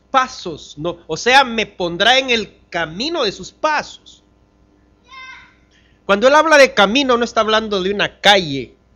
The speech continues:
una vereda, un, un atajo, no. Está hablando de una manera de pensar. Está hablando de una forma de proceder. Abro la Biblia.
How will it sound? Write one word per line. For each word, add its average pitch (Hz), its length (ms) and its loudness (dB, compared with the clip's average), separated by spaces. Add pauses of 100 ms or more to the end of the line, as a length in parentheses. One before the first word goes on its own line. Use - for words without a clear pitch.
(340)
una 180 240 -2
vereda, 147 560 2
un, 120 260 -20 (180)
un 165 180 -6
atajo, 151 580 0
no. 185 380 -6 (640)
Está 175 240 -4
hablando 196 380 -4
de 208 100 -6
una 214 120 -2
manera 196 420 -2
de 180 100 -6
pensar. 127 1040 -8 (1200)
Está 156 120 -6
hablando 185 420 2
de 185 80 0
una 190 140 0
forma 180 460 0
de 151 100 -2
proceder. 147 840 -6 (340)
Abro 196 340 0
la 202 140 -2
Biblia. 123 560 -10